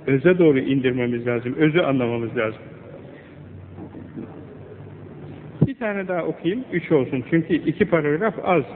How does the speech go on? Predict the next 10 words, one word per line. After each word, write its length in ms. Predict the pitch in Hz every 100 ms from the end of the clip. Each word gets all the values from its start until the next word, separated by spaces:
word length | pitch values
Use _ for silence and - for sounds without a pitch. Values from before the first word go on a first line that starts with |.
| - -
üç 180 | 214 175
olsun 340 | 143 143 131
bari. 340 | 127 123 247 262 - - - - - -
"Semîtü 460 | 214 247 - 214 -
Ebul 420 | 185 175 180 165 -
Abbas 580 | 175 165 170 190 240 233 - - - -
Muhammed 500 | 156 160 180 180 170
ibnel 400 | 190 170 160 147
Hasan 440 | 127 156 156 165 185
ibnil 460 | 185 165 214 254